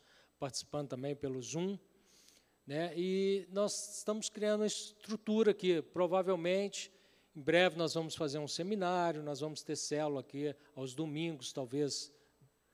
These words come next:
que essa célula crescendo possa virar um culto de família, também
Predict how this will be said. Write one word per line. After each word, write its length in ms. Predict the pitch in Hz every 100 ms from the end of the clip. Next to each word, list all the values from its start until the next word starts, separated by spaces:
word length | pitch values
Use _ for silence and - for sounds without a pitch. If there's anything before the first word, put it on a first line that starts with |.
| _
que 80 | 156
essa 200 | 143 151
célula 340 | - 151 151
crescendo 460 | 143 139 - 147 143
possa 340 | - 139 -
virar 220 | 127 135 135
um 100 | 123
culto 340 | 139 135 -
de 100 | -
família, 600 | 175 175 165 185 165 143 _ - _ _ -
também 560 | 131 135 165 165 143